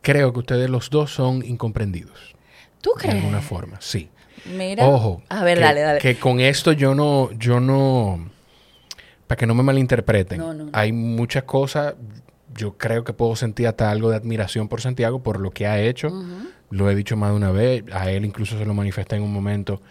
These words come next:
Speaker 2: Mm.
Speaker 1: de que me encantaría tenerlo aquí porque hay muchas cosas que aprender de una persona que levanta un emporio como lo ha hecho él.
Speaker 2: Sí.
Speaker 1: Pero yo creo que son incomprendidos,
Speaker 2: ¿En
Speaker 1: porque
Speaker 2: qué
Speaker 1: hay muchas
Speaker 2: sentido?
Speaker 1: cosas, con él me pasa que yo siento que hay muchas cosas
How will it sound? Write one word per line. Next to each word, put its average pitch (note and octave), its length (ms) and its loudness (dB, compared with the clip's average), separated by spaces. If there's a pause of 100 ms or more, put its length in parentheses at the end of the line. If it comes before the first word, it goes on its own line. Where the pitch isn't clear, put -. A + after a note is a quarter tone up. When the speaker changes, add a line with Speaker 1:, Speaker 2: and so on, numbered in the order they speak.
(120)
Speaker 2:
Mm. F#3 240 -14
Speaker 1:
de G2+ 80 0
que G#2 100 -2
me G2+ 80 2
encantaría G2 460 -2
tenerlo A2 300 -2
aquí A2 160 -6
porque G#2+ 440 -2
hay G#2 120 2
muchas A2 480 -2
cosas B2 340 -4
que - 80 -4
aprender G#2+ 520 -2
de A#2 100 -6
una A2 160 -2
persona F#2 340 -4
que F#2 140 -8
levanta A2 560 -4 (480)
un A#2 160 -2
emporio D3+ 420 2
como A#2 220 0
lo G#2+ 80 4
ha G2+ 80 4
hecho G2 260 -2
él. D#2+ 160 -10
Speaker 2:
Sí. D#3 300 -18 (1080)
Speaker 1:
Pero A2 640 4
yo B2+ 260 2 (100)
creo C#3+ 520 4 (380)
que A#2+ 380 2
son B2+ 160 4
incomprendidos, A#2+ 680 2
Speaker 2:
¿En - 80 -14
Speaker 1:
porque B2+ 220 2
Speaker 2:
qué D3 60 6
Speaker 1:
hay - 60 -
muchas D#3+ 380 4
Speaker 2:
sentido? - 180 6
Speaker 1:
cosas, A#2+ 420 0 (500)
con A#2 200 0
él C#3 160 2
me D#3 120 2
pasa B2 340 0
que G2+ 140 -4
yo A2+ 100 0
siento C#3 260 -2
que C#3 80 -4
hay C3+ 60 0
muchas C3+ 380 -4
cosas G2 440 -2